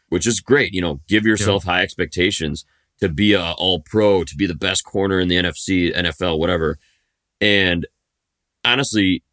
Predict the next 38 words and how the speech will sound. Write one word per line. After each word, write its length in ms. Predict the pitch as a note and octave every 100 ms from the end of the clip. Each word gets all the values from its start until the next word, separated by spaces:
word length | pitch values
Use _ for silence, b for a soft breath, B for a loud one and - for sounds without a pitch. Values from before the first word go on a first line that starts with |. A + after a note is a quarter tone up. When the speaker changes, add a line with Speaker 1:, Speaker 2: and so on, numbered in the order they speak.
| _
Speaker 1:
you're 180 | - G#2+
not 280 | G#2+ G#2 G#2+
go-, 80 | A2+
you 180 | E2 A2
don't, 220 | B2+ -
you 120 | G#2
don't 180 | A#2+ A#2
get 140 | A#2+ A#2
that 120 | G#2
notoriety 540 | G#2 F2+ D#2+ E2+ F#2+
unless 260 | F2 E2 -
you 100 | F2+
have 200 | E2 D2
big 160 | F2+ D#2+
splash 400 | - E2+ D2+ -
plays, 300 | D#2+ C2 C#2+
uh, 120 | C#2+
in 140 | - D#2+
my 180 | D#2 C#2+
mind. 280 | C#2 B1 - _ _ _
Unless 320 | F#2 F#2+ F2
you, 120 | F#2
you 140 | F#2 E2+
know, 120 | D#2+
you 120 | D2+
have 120 | D#2+
a 40 | D2
bunch 240 | E2 G2
of 80 | F#2
picks, 460 | G#2 F2+ D2+ - - _ _
you 140 | - E2+
have, 500 | E2+ E2 E2 D#2+ D#2
you 140 | - F2+
know, 120 | D2+
a 20 |
couple 220 | D2+ C#2+ -
pick 180 | F2+
sixes, 640 | - - G#2+ - F#2+ F2+